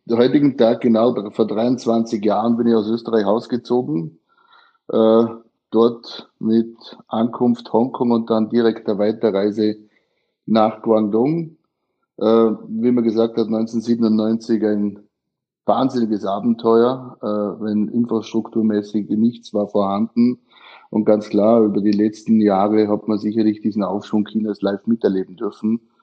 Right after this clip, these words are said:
äh, was sicherlich ja nicht vielen Menschen vorbehalten war, äh, das wirklich, äh, miterleben zu können,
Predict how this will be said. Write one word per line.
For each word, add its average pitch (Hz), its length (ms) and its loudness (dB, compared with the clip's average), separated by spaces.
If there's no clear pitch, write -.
äh, 104 60 -2
was 101 420 4
sicherlich 107 360 -2
ja 98 280 0
nicht 117 360 2
vielen 117 320 4
Menschen 107 560 2
vorbehalten 98 680 0
war, 104 480 -4
äh, 107 240 -4
das 104 260 -4
wirklich, 107 400 -4
äh, 104 300 4
miterleben 104 640 -2
zu 101 140 -8
können, 107 480 0